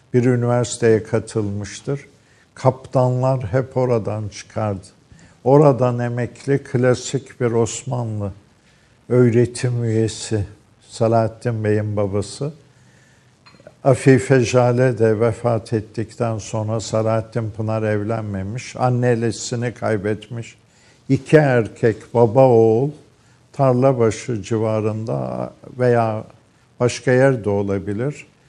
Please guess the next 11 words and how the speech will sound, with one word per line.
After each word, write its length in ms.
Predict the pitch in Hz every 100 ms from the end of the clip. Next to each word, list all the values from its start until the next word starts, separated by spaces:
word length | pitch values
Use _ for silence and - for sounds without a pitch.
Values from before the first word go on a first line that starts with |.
| _
Beyoğlu'nda 720 | 131 135 131 107 110 107 120 127
bir 160 | 117
pansiyonda 960 | 110 - 117 104 - 120 113 110 110 98 - _ _ _ _ _
kalıyor. 540 | - 113 110 107 -
Ee, 320 | 117 117 113 104 - - _ _ _ - _
kendilerine 640 | 135 131 131 131 127 123 135
ait 500 | 120 107 110 110 117
bir 220 | 104 101
dairede 640 | 110 110 107 107 95 110
kalıyorlar. 640 | - 98 92 92 92 117 151 117
Babası 680 | 120 120 127 - 151 135